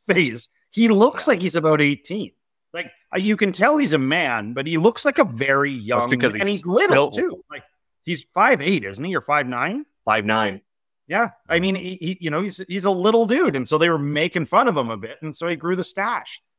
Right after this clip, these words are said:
Speaker 1: Um, and I, do you wanna do the glove or me? I mean, the glove could be my favorite thing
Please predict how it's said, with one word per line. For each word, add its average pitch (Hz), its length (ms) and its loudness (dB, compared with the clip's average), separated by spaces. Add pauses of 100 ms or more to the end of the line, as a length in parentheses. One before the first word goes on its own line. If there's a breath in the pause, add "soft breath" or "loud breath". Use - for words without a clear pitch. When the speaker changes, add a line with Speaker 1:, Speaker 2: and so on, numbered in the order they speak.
(100)
Speaker 1:
Um, 113 440 -2 (400)
and 147 120 0
I, 143 240 0
do 127 100 -4
you 190 100 4
wanna 202 180 4
do 170 140 -2
the 160 100 -2
glove 127 300 2
or 120 80 4
me? 101 240 -8
I 117 80 -6
mean, 156 100 0
the 160 80 0
glove 190 380 2
could 143 160 -2
be 127 120 -2
my 113 180 0
favorite 104 440 -6 (100)
thing 101 400 -16